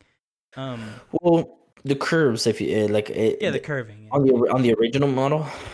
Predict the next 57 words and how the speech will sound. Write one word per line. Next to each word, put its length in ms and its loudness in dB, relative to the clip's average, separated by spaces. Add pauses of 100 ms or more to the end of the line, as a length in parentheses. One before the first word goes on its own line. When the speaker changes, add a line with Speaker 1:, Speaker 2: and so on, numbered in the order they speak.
(120)
Speaker 2:
there 120 2
was 180 -2
a 60 -4
space. 880 -6
So 400 0
each 220 -4
helix 480 -4
little 180 0
area, 580 -2
there 200 -8
wasn't 400 0
at, 280 -6
at, 200 -8
there 100 -2
wasn't 360 -4
as 260 -8
much 320 -6
spacing. 580 -8 (320)
Speaker 1:
Mm. 60 -6
Speaker 2:
Now 480 0 (140)
it's 280 -6
all 160 2
the 100 -4
way 140 0
down, 500 -4 (540)
but 300 -4
they 160 0
look 220 0
th-, 520 -12
the, 140 0
the 200 -2
area 520 0
looks 280 -4
thinner. 480 -6
So 200 -4
it's, 240 -6 (180)
I 280 -8
mean, 120 -2
it's, 160 -6
it 100 -6
comes 180 -4
Speaker 1:
Really 100 0
Speaker 2:
out 100 -2
to 60 -4
being 140 0
Speaker 1:
quick, 40 -4
Speaker 2:
the 60 -6
same 160 -6
Speaker 1:
really 160 0
Speaker 2:
shape. 80 -6
Speaker 1:
quick 180 -4
for 140 -8
the 180 -6
audio 340 -6
listener. 320 -10
I 140 -2
know 640 -4